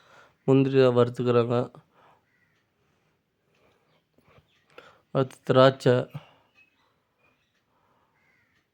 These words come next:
திராட்சை ஆட் பண்ணிட்டு,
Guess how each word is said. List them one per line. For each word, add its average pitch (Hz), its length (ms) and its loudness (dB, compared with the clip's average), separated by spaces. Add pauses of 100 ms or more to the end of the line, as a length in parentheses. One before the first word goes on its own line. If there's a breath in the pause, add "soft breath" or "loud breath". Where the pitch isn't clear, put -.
(1800)
திராட்சை 143 460 -2
ஆட் 139 160 -8
பண்ணிட்டு, 139 360 -4